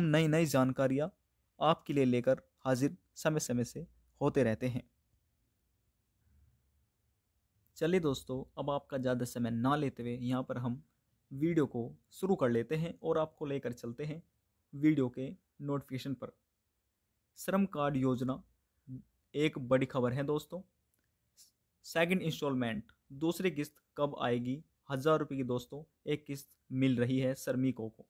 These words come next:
जाने संपूर्ण जानकारी। अब दोस्तों यहाँ पर हम वीडियो को आगे बढ़ा लेते हैं। ई श्रम कार्ड के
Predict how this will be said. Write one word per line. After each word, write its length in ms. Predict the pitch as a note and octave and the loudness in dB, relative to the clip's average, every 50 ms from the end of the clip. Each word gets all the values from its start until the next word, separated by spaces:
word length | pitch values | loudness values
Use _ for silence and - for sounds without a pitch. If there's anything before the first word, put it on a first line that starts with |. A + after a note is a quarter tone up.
| _ _ _ _ _ _ _ _ _ - | _ _ _ _ _ _ _ _ _ -14
जाने 320 | - B2+ C#3+ C#3 C#3+ C#3+ D3 | -6 0 0 2 2 0 -2
संपूर्ण 440 | D3+ - C3 A#2+ A#2+ - C#3 C#3 B2+ | -4 -2 -2 -2 -2 -2 -2 -2 -2
जानकारी। 440 | A#2+ A#2 A#2 A#2+ - A#2 A2+ A2+ - - _ _ _ _ _ _ | -2 -2 -4 -4 -8 -10 -12 -12 -14 -18 _ _ _ _ _ _
अब 160 | - F#3+ G3 F#3 | -6 -4 -2 0
दोस्तों 300 | G3 F#3+ F#3+ F#3+ G#3 F#3 | 0 0 0 -2 -4 -2
यहाँ 160 | D#3 C#3+ D3 | -2 0 0
पर 140 | E3+ F3 D#3+ | 0 0 0
हम 200 | D#3+ E3+ E3 D3 | 0 0 0 0
वीडियो 260 | C3+ C3 C3+ D#3 D#3 | 0 2 2 2 2
को 180 | - A#2+ A#2+ - _ _ _ _ _ _ _ - - | 0 -2 -14 -14 _ _ _ _ _ _ _ -4 0
आगे 240 | D3+ D#3+ E3 F3 | 0 0 2 2
बढ़ा 240 | E3 C3+ B2+ C3 B2 | 2 4 4 2 2
लेते 240 | A#2 A#2 A#2 - B2+ | 0 -2 -4 -4 -6
हैं। 140 | C3 B2 B2 _ _ _ _ _ _ _ _ _ _ _ _ _ _ _ _ _ _ _ _ _ _ _ _ _ _ _ _ _ _ _ _ _ _ _ _ _ _ _ _ _ _ _ _ - | -8 -8 -8 _ _ _ _ _ _ _ _ _ _ _ _ _ _ _ _ _ _ _ _ _ _ _ _ _ _ _ _ _ _ _ _ _ _ _ _ _ _ _ _ _ _ _ _ -8
ई 100 | - F#3+ | -4 -4
श्रम 320 | G3 - - F#3+ F#3 F3 D#3+ | -4 -4 -4 -4 -4 -4 -4
कार्ड 300 | - D3+ D3+ D3+ D3 D3 | -4 -6 -6 -6 -6 -8
के 200 | - - C3+ C3+ | -6 -4 -2 -2